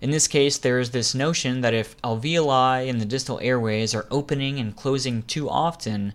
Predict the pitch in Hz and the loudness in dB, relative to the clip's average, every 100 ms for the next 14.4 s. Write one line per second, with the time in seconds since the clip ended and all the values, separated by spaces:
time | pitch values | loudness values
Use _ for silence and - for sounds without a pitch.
0 | - 117 - 131 135 131 113 - 113 113 | -8 -10 0 2 4 2 -2 0 0 0
1 | 110 98 85 - - - - 113 - - | -2 -6 -8 -12 -14 -16 0 0 2 0
2 | 147 147 131 127 - 127 113 98 - - | 2 4 2 0 -6 0 0 0 -4 -16
3 | - 139 123 123 180 170 - 120 143 - | -6 0 2 4 2 2 0 2 0 -2
4 | 117 127 113 110 117 - 117 - 113 110 | -4 0 2 2 0 -2 -4 -2 -4 -4
5 | 110 135 135 - 113 110 101 92 92 123 | 2 2 2 0 0 0 -2 -2 -4 -6
6 | 131 - - 113 110 113 110 131 139 127 | -8 -18 -10 -10 -2 -2 -2 -2 -4 -2
7 | 110 113 - 107 98 98 - - - 113 | -4 -6 -4 -2 0 -4 -8 -20 -14 -6
8 | 127 120 117 123 120 117 107 101 95 - | -2 0 2 0 0 -2 -2 -2 -6 -6
9 | 110 117 113 110 101 - 127 - 110 - | -6 -4 -4 -2 -2 -4 -10 -4 -2 0
10 | 107 - 107 104 98 - 147 143 - 131 | 0 0 -2 -2 -4 -2 -2 -2 0 0
11 | 127 123 - 123 110 - 120 123 123 117 | -2 -6 -4 -2 -2 0 0 2 2 4
12 | 120 - 117 - 117 110 113 110 104 104 | 2 0 -2 0 0 -2 -2 0 0 0
13 | 135 127 120 117 120 - 92 - 131 127 | -2 -2 -2 -2 -4 -4 -8 -4 -2 -2
14 | - 123 120 120 | -2 -2 -2 -4